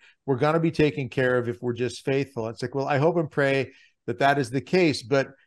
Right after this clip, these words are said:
the history and the track record of the way God works when it comes to allowing wars and disasters and chastisements is there's always a physical component to these pictures.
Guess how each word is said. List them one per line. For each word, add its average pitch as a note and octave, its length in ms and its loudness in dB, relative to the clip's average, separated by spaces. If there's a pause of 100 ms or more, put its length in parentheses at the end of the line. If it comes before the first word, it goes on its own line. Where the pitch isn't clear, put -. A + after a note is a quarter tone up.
(120)
the C3+ 240 2
history D#3 560 2
and C3+ 80 0
the B2+ 60 -4
track D3+ 420 2
record C#3 280 2
of A#2 80 -2
the B2+ 80 -2
way B2 180 0
God B2+ 400 0
works A#2+ 400 -6
when B2+ 140 -6
it - 80 -12
comes B2+ 320 -6
to B2+ 360 -4
allowing A#2+ 480 -4
wars A#2+ 440 -2
and B2 100 -10
disasters A#2+ 640 -6
and A2+ 80 -12
chastisements A#2+ 720 -6 (340)
is C3 120 -4
there's C#3+ 220 2
always F3 300 2
a D#3+ 280 0
physical D3+ 340 -2
component C#3 680 -4
to C3 100 -2
these B2 200 -4
pictures. - 640 -6